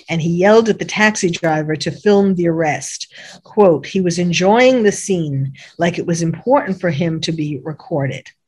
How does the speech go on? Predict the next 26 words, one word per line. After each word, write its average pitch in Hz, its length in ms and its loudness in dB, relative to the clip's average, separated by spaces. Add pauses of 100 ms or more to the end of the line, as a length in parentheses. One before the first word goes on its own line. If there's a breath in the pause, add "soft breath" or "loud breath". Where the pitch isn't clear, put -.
(1160 soft breath)
So, 214 720 4
um, 202 520 2 (1000)
he 226 220 -4
worked, 254 400 6
as 202 200 2
I 202 160 4
said, 214 360 -2
he 196 80 0
worked 190 320 -4
part-time 220 500 2
at 165 80 -2
an 160 160 -4
egg 202 320 0 (440 loud breath)
pla-, - 400 0
packing 185 440 0
plant. 208 540 0 (600 loud breath)
Uh, 160 320 -2
and 165 80 -4
we 160 100 -2
have 175 420 0
what 165 180 -2
those, 185 380 2
his 156 140 -10
coworkers 202 640 0
have 180 160 -6
said, 185 400 0